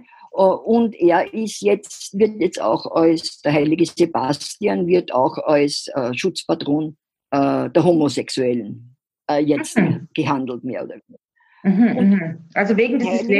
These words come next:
Speaker 2: Le-, weil er so gut ausschaut, oder?
Speaker 1: Wahrscheinlich, ja. Also es ist, äh, wie das aufgekommen ist, weiß ich nicht genau.
Speaker 2: Interessant.
Speaker 1: Jedenfalls, äh, Heilig-, Schutzheilig ist er deswegen, weil er bei der justinianischen Pel-,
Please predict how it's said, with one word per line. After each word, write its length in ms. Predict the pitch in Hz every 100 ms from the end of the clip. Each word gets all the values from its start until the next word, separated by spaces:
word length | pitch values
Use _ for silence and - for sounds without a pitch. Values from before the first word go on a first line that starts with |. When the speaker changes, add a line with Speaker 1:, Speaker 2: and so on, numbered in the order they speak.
| -
Speaker 2:
Le-, 20 | -
weil 100 | 226
er 100 | 269
so 60 | 220
gut 200 | 254 -
ausschaut, 720 | 175 - - 269 294 370 -
oder? 680 | 214 214 214 214 220 208 - _ _ _ _ _ _ _ _ _
Speaker 1:
Wahrscheinlich, 720 | - 196 - 190 240 139 143
ja. 300 | 160 180 165 160
Also 300 | 160 160 175
es 220 | 175 170
ist, 300 | 190 185 -
äh, 120 | 170 170 175
wie 100 | 214
das 160 | 240 233
aufgekommen 600 | 120 - 202 190 190 196
ist, 140 | 190
weiß 200 | - 170
ich 40 | 147
nicht 180 | 139 -
genau. 300 | 147 - 143 _ _ _ _ -
Speaker 2:
Interessant. 280 | 180 269 262
Speaker 1:
Jedenfalls, 400 | 285 262 247 247
äh, 200 | 214 196 - _ _ _ _ _ - - -
Heilig-, 500 | 190 190 262 247 180
Schutzheilig 440 | 269 247 240 226 233
ist 100 | 226
er 60 |
deswegen, 600 | 226 190 208 262 254 247
weil 160 | 185 208
er 100 | 214
bei 120 | 190
der 120 | 196 208
justinianischen 880 | 214 - 190 160 123 254 294 254 214
Pel-, 260 | 175 -